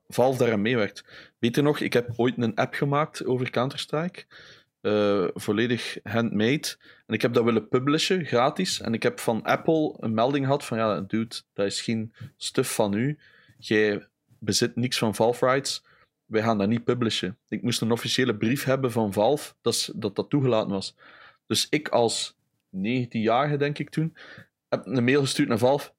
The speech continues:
"Eh, mag ik alstublieft een app releasen? Eh, het gaat over Counter-Strike." En die hebben mij effectief geantwoord, wel na een maand of zo pas. "Hey, dat is cool. Eh, stuur ons een keer wat screenshots en wat voorbeelden. En we zullen er eens over nadenken." Dus ik stuur dat allemaal op.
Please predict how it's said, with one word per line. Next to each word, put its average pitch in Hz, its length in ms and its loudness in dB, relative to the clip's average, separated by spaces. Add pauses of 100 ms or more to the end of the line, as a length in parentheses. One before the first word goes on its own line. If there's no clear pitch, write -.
"Eh, 185 280 2
mag 180 180 0
ik 175 100 -2
alstublieft 196 440 0
een 190 120 2
app 196 120 0
releasen? 202 600 0 (160)
Eh, - 100 -4 (360)
het - 120 -8 (100)
gaat - 120 4
over 165 160 2
Counter-Strike." 147 640 2 (440)
En 101 80 -4
die 110 100 4
hebben 196 180 4
mij 185 100 2
effectief 151 400 0
geantwoord, 156 600 0
wel 104 180 2
na 101 100 0
een 95 120 0
maand 113 260 0
of 104 60 -4
zo - 140 -4
pas. - 340 -2 (380)
"Hey, 190 340 2
dat 139 100 4
is 135 120 2
cool. 151 380 2
Eh, 139 540 4 (420)
stuur 180 300 0
ons 165 160 2
een 165 80 2
keer 156 140 2
wat 143 120 4
screenshots 185 600 0
en 156 80 2
wat 135 140 2
voorbeelden. 165 500 2 (680)
En 120 100 2
we 131 60 4
zullen 143 200 4
er 143 60 4
eens 131 120 2
over 123 180 4
nadenken." 117 420 2
Dus 98 100 -4
ik 110 100 -6
stuur 107 160 0
dat 107 80 4
allemaal 139 260 2
op. - 140 -10